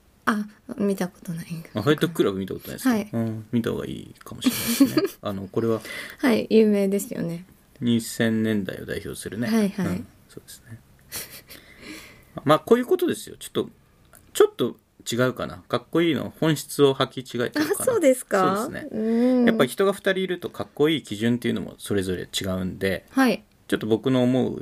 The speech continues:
Speaker 2: の、のをもうちょっとちゃんと聞いてくださいね。
Speaker 1: 何ですか？
Speaker 2: いきますよ。
Speaker 1: わかりました。
Speaker 2: はい。かっこいいタトゥー。耳の裏に、ルービックキューブのタトゥー。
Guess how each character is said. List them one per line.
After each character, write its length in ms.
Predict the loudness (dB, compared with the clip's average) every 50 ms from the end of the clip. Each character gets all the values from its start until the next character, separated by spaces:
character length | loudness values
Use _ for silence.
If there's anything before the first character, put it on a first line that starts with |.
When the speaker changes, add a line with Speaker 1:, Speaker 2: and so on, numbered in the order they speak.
| -8
Speaker 2:
の、 160 | -8 -8 -10 -10 -14 _ _ -4
の 140 | 0 2 2
を 40 | 2
も 120 | 2 0
う 20 | -2
ち 120 | -4 -10
ょ 20 |
っ 20 | -8
と 140 | -8 -8 -8
ち 120 | -6 -4
ゃ 40 | -6
ん 20 | -6
と 80 | -6
聞 140 | -6 -8 -8
い 20 |
て 80 | -8 -6
く 60 | -8
だ 80 | -8 -8
さ 120 | -10 -14
い 60 | -14 -14
ね。 140 | -14 -16 -16 _ _ _ _ _ -6
Speaker 1:
何 100 | 0 6 6 6 6 6 2 0 0 -6
で 160 | 0 0 0
す 120 | 0 0 2
か？ 40 |
Speaker 2:
い 40 | 2
き 100 | 4 4
ま 80 | 2 0
す 100 | 0 -2
よ。 60 | -2 0
Speaker 1:
わ 100 | 0 0
か 120 | 2 2 2
り 80 | 2 2
ま 160 | 2 2 0
し 100 | -2 -4
た。 180 | -8 -8 -8 -8 _
Speaker 2:
は 120 | -8 -8
い。 60 | -8 -8 -14 -20 -20 _ _ _ _ _ _ _ _ -20 -20 _ _ _ _ _ _ _ _ _
か 120 | 4 6 6
っ 160 | 6 4 4
こ 140 | 6 6 6
い 180 | 6 4 2
い 20 | -2
タ 120 | -6 -8
ト 140 | -8 -6 -6
ゥ 40 | -6 -6
ー。 140 | -8 -12 -18 -20 -20 _ _ _ _ _ _ _ _ _ _ _ _ _ _ _ _ _ _ _ _ _ _ _ _ _ _ _ _ _ 4 6
耳 260 | 8 8 10 8 6
の 160 | 6 4 4
裏 220 | 4 4 2 2
に、 120 | 0 -2 -4 -6 -10 -14 -18 -20 -20 -20 _ _ _ _ _ _ _ _ _ _ _ _ _ _ _ _ _ _ _ _ _ 2
ル 240 | 8 8 8 8 6
ー 40 | 2
ビ 220 | 0 -2 -4 -4
ッ 20 | -6
ク 120 | -6 -6 -4
キ 120 | 2 2
ュ 140 | 4 4 2
ー 40 | 0 -4
ブ 80 | -8 -10
の 20 |
タ 200 | -12 -12 -14 -14
ト 160 | -14 -14 -16
ゥ 40 | -16
ー。 60 | -16